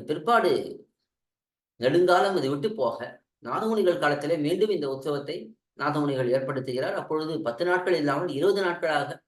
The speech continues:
திருவாய்மொழி மட்டும் சேவிப்பதா, மற்றைய ஆழ்வார்களுடைய பிரபந்தங்கள்லாம் இருக்கே, அவற்றையும் சேவிக்க வேண்டும் என்று நம்பெருமாளுக்கு பெரிய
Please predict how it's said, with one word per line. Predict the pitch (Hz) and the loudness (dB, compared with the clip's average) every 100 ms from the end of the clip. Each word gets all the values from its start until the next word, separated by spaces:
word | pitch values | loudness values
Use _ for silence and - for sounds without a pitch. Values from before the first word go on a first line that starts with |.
| _ _ _ _ _ - | _ _ _ _ _ -8
திருவாய்மொழி | 127 170 180 170 165 156 | 2 4 4 4 0 -4
மட்டும் | 156 208 156 | -4 -4 -2
சேவிப்பதா, | 156 151 127 135 120 - - _ _ _ _ _ | -4 -2 -2 0 -2 -6 -16 _ _ _ _ _
மற்றைய | 120 165 196 185 175 - - _ _ | -8 -2 0 0 0 -4 -12 _ _
ஆழ்வார்களுடைய | 147 175 170 151 147 143 - | 2 6 6 4 2 0 0
பிரபந்தங்கள்லாம் | 131 151 147 147 160 139 | -2 -2 -2 0 0 -2
இருக்கே, | 135 107 - | -4 -10 -6
அவற்றையும் | 113 135 170 208 226 | -6 -2 2 2 4
சேவிக்க | 175 165 160 143 | 2 2 2 0
வேண்டும் | 131 143 135 | 0 -2 -4
என்று | 123 175 196 - - - _ _ _ _ _ | -2 0 0 0 -6 -16 _ _ _ _ _
நம்பெருமாளுக்கு | 117 160 180 175 147 139 139 | -4 0 2 2 0 -2 -6
பெரிய | 123 120 | -8 -6